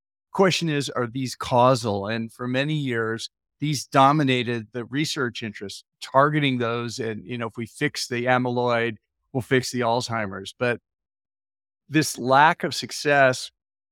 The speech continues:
and, and there's been some questionable scientific, uh,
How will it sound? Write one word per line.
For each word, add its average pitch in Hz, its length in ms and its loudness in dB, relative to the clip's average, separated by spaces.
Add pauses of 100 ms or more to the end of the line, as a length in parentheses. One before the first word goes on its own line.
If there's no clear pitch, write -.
and, 180 440 2
and 147 340 -4
there's 135 240 -2
been 139 240 -4
some 123 420 -4 (100)
questionable 123 1080 0
scientific, 123 760 -4 (380)
uh, 123 380 0